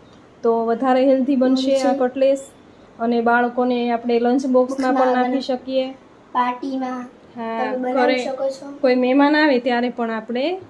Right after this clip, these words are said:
Speaker 2: ચા સાથે એન્જોય કરી શકીએ છીએ આ
Speaker 1: હા.
Speaker 2: નાસ્તાને.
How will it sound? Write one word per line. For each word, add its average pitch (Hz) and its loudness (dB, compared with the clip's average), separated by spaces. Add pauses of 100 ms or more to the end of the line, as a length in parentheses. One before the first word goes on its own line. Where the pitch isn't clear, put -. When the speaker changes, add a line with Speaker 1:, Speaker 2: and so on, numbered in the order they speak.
(340)
Speaker 2:
ચા 269 2
સાથે 269 -4
એન્જોય 254 0
કરી 262 -6
શકીએ 262 -14
છીએ 262 -12
આ - -8
Speaker 1:
હા. - -6
Speaker 2:
નાસ્તાને. 254 -6